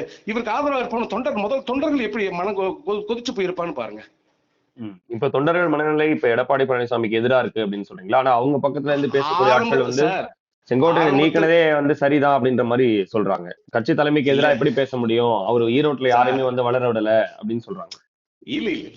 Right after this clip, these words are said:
Speaker 1: ஈரோட்ல வளர விடலன்னு அது வந்து ஆதாரம் இல்லாம யாரோ ஒருத்தன் சொல்லுவான். எடப்பாடி பழனிசாமிட்ட அன்றாட,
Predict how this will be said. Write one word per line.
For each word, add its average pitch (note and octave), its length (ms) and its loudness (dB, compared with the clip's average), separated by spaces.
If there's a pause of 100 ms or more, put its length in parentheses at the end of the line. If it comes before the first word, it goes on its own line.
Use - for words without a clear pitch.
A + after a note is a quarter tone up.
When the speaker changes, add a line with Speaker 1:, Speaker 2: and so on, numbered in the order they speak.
(140)
Speaker 1:
ஈரோட்ல F3 440 -4
வளர D#3+ 220 -4
விடலன்னு F3+ 420 -2
அது D#3 220 -4
வந்து E3 160 -4
ஆதாரம் G3 440 -4
இல்லாம G#3 340 -2
யாரோ G3 280 -2
ஒருத்தன் G#3+ 380 -4
சொல்லுவான். A3 320 -2 (220)
எடப்பாடி A#3 460 -4
பழனிசாமிட்ட A3+ 500 -4
அன்றாட, A3 580 -4